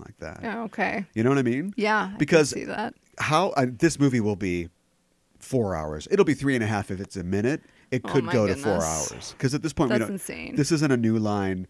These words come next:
Speaker 1: I don't think people will take a three-hour Lord of the Rings thing anymore. People will absolutely take
Speaker 2: A
Speaker 1: an, an
Speaker 2: three-hour
Speaker 1: over three-hour
Speaker 2: Marvel
Speaker 1: movie. They did
Speaker 2: movie.
Speaker 1: with, uh, Infinity War. So this will be very long.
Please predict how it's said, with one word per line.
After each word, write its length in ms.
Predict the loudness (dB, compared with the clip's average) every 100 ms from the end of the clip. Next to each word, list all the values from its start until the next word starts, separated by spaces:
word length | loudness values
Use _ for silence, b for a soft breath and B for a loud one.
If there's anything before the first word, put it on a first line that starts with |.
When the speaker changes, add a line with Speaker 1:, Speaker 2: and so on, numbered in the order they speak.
| b b
Speaker 1:
I 40 |
don't 140 | -6 -6
think 140 | -8
people 220 | -6 -6
will 100 | -8 -8
take 300 | -6 -4 -6
a 60 |
three-hour 760 | -10 -6 -6 -4 -4 -6 -8 -10 b b
Lord 120 | -6
of 60 | -6
the 60 |
Rings 240 | -6 -8 -6
thing 180 | -8 -6
anymore. 360 | -6 -6 -8
People 340 | -6 -4 -2 -2
will 240 | -4 -4
absolutely 800 | -8 -8 -8 -8 -6 -6 -6 -8
take 460 | -8 -8 -10 -12 _ b b b
Speaker 2:
A 40 | -6
Speaker 1:
an, 60 |
an 80 | -4
Speaker 2:
three-hour 440 | -2 0 2 2
Speaker 1:
over 80 | 0
three-hour 240 | 0 0 2 0
Speaker 2:
Marvel 200 | 0 0
Speaker 1:
movie. 100 | 0
They 100 | 0
did 220 | 0 0
Speaker 2:
movie. 20 |
Speaker 1:
with, 280 | 0 -2 -8
uh, 360 | -10 -12 -8 -6
Infinity 380 | -2 -2 -2
War. 300 | -4 -6 -10
So 440 | -6 -2 0 0 -4 b b b
this 180 | -2 2
will 80 | 0
be 220 | 0 -4 -8
very 320 | 4 6 8
long. 380 | 6 4 0 -6